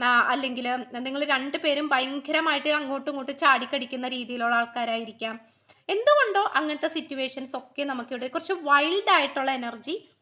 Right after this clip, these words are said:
നമുക്കിവിടെ കാണാൻ കഴിയുന്നുണ്ട്. അതിനോടൊപ്പം തന്നെ ബുദ്ധിമുട്ടുകളും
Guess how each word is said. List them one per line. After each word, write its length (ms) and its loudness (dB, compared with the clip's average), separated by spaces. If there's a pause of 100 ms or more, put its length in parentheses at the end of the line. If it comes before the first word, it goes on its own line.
(100)
നമുക്കിവിടെ 480 -6
കാണാൻ 380 0
കഴിയുന്നുണ്ട്. 800 -2 (260)
അതിനോടൊപ്പം 640 -2
തന്നെ 140 -4
ബുദ്ധിമുട്ടുകളും 960 -6